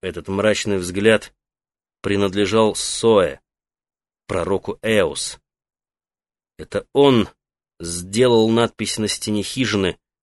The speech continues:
и теперь жалел, что насторожил преследователей. Он лежал в полоске тени под нависающим утесом.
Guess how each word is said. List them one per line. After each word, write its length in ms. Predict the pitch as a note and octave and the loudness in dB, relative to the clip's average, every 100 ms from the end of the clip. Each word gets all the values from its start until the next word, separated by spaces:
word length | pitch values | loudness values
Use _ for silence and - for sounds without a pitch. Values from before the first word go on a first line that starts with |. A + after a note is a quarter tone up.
| _ _ _ _ _ _ - | _ _ _ _ _ _ -16
и 40 | |
теперь 440 | - G2 - C3+ | -12 -10 0 0
жалел, 580 | B2+ G#2 A#2 A#2+ D3 D3 | 2 0 0 4 4 4
что 220 | B2+ - | 0 -4
насторожил 640 | B2 A#2 - A#2+ A2+ A#2+ A#2 | -2 -2 -2 0 0 0 -6
преследователей. 960 | - A2 A#2 A2+ F#2 F2 - D#2 C2+ _ _ _ _ _ _ _ _ _ _ _ | -6 -6 -2 -2 -2 -6 -8 -12 -14 _ _ _ _ _ _ _ _ _ _ _
Он 240 | G#2 D3+ | 0 2
лежал 400 | D#3 D#3 C#3+ E3 | 4 2 4 4
в 140 | C#3 - | 2 0
полоске 560 | B2+ C#3 D#3 - - | 0 2 0 -2 -6
тени 420 | A#2 - D3+ C#3+ B2+ | -6 -2 0 2 0
под 260 | - A#2+ | -2 -2
нависающим 760 | A#2+ A#2 A#2 - B2 A#2 - A2+ | 0 -2 -2 0 0 0 -2 -2
утесом. 640 | A2+ - A2+ F2+ - C#2+ | -2 0 0 0 -4 -12